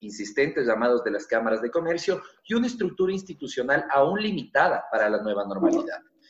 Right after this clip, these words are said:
En este claroscuro, cumple un año en el poder el alcalde con mejor calificación de su gestión en medio de la pandemia.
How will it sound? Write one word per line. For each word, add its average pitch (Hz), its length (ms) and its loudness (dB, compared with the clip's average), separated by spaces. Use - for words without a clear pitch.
En 160 160 -2
este 196 260 -2
claroscuro, 165 1000 2
cumple 214 300 0
un 214 140 2
año 190 200 2
en 160 140 0
el 127 140 -2
poder 131 400 4
el 127 120 2
alcalde 143 420 2
con 135 180 -2
mejor 165 360 2
calificación 151 840 0
de 175 140 2
su 202 120 -2
gestión 156 520 0
en 107 200 -6
medio 107 240 0
de 101 100 2
la - 120 -4
pandemia. 82 380 -8